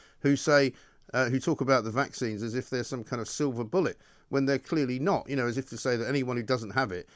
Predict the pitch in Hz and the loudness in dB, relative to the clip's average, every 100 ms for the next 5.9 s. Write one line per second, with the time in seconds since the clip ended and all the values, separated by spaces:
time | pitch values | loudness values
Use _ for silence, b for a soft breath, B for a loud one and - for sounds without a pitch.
0 | b 120 117 107 139 123 113 151 185 180 | b -6 -4 -2 -2 0 0 0 0 -2
1 | 123 64 - - _ - 131 147 151 180 | -4 -6 -16 -20 _ -6 0 2 2 0
2 | 170 151 135 170 - 147 113 - 110 120 | 2 0 0 -4 -4 -4 -4 -4 0 0
3 | 120 - 104 87 - 107 107 101 95 b | 0 -2 -6 -8 -8 -2 0 -2 -6 b
4 | b - 123 110 - 147 113 90 - - | b -4 -2 -2 0 0 0 -8 -14 -20
5 | _ - - - - 120 113 95 | _ -20 -14 -12 -4 0 0 -2